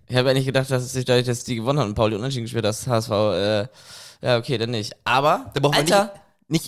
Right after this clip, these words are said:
Speaker 2: nicht, nicht über H S V
Speaker 1: Ja,
Speaker 2: sprechen.
Speaker 1: ja, aber zweite Liga, muss man gucken, vier Nordclubs oben. Pauli, Hamburg, Kiel, Hannover.
Speaker 2: Ja, also die ersten sechs nicht irgendwie nur drei Punkte auseinander?
Speaker 1: Und da auch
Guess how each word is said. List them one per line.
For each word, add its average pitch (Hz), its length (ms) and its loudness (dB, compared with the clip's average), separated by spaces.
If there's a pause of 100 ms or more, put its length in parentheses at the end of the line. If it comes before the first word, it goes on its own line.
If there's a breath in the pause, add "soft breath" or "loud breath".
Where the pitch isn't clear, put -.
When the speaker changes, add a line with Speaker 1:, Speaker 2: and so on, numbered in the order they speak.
(100)
Speaker 2:
nicht, - 80 -14
nicht 190 180 0
über 175 140 2
H 175 280 2
S - 20 -2
V - 20 -2
Speaker 1:
Ja, 202 200 4
Speaker 2:
sprechen. 170 180 0
Speaker 1:
ja, 151 180 4
aber 147 140 0
zweite 165 240 -2
Liga, 165 340 -4 (140)
muss 156 160 -8
man 156 120 -4
gucken, 175 360 -10 (560)
vier 220 260 -6
Nordclubs 190 480 -6
oben. 151 280 -10 (520)
Pauli, 147 360 -2
Hamburg, 165 420 -4
Kiel, 175 420 -4
Hannover. 139 560 -4 (180)
Speaker 2:
Ja, 107 140 -12
also 104 180 -4
die 98 140 0
ersten 107 240 -2
sechs 107 280 -2
nicht 113 100 -8
irgendwie 113 180 -2
nur 107 80 -2
drei 107 160 0
Punkte 113 320 -2
auseinander? 107 420 -6 (1300)
Speaker 1:
Und 147 340 -4
da 135 360 2
auch 190 380 0